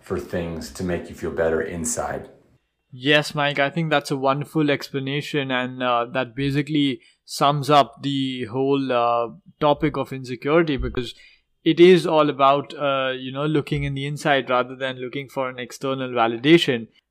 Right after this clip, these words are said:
Speaker 2: With that, I'm, uh, reminded of a beautiful quote, uh,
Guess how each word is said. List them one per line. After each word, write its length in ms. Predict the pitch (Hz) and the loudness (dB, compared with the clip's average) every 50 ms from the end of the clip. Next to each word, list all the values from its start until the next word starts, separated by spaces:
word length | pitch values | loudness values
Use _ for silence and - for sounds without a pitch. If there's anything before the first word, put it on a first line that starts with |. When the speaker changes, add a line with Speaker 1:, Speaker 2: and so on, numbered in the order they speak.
| _ - | _ -8
Speaker 2:
With 160 | 160 160 143 | -8 -6 -4
that, 260 | 156 156 170 190 185 | 0 0 0 2 2
I'm, 320 | 190 180 175 165 151 147 139 | 2 0 0 -2 -4 -6 -8
uh, 140 | 131 135 | -8 -8
reminded 500 | 135 135 135 131 127 135 156 170 175 170 | -6 -8 -6 -4 -4 -4 -2 -2 -2 0
of 160 | 175 160 151 - | -2 -2 -2 -4
a 80 | 156 | -6
beautiful 520 | 127 113 147 151 160 170 160 160 185 175 170 | -4 -2 -2 0 2 2 2 4 4 4 2
quote, 560 | 175 _ - 165 165 165 160 147 156 - - _ - | 2 _ 0 4 4 6 4 4 0 -6 -16 _ -8
uh, 460 | 127 127 123 123 123 123 123 123 | -6 -4 -2 -2 -2 -2 -2 -4